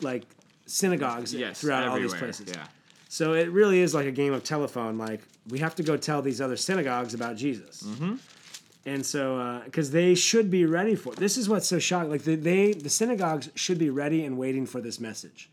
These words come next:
Speaker 2: They, yes, they should be.
Speaker 1: So when they had gone
Speaker 2: But
Speaker 1: through,
Speaker 2: they're
Speaker 1: yeah, they go through, they run into a false prophet, a Jewish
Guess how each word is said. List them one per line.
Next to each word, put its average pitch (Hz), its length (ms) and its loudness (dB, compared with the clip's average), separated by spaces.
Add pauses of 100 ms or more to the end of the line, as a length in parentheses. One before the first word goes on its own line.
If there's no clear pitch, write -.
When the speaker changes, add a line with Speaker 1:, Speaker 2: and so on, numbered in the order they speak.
(140)
Speaker 2:
They, 113 140 -4 (120)
yes, 82 340 -14
they 90 100 -16
should - 260 -16
be. - 200 -20 (260)
Speaker 1:
So 156 200 -2
when 170 160 2
they 175 80 2
had 147 120 0
gone 170 200 2
Speaker 2:
But 120 140 -4
Speaker 1:
through, 165 200 2 (100)
Speaker 2:
they're 147 80 -4
Speaker 1:
yeah, 139 280 -2
they 147 140 -2
go 175 200 2
through, 175 540 0 (540)
they 147 160 2
run 165 240 2
into 143 480 2
a 127 280 -2 (180)
false 165 460 -4
prophet, 139 400 -8
a 123 40 -10
Jewish 123 540 0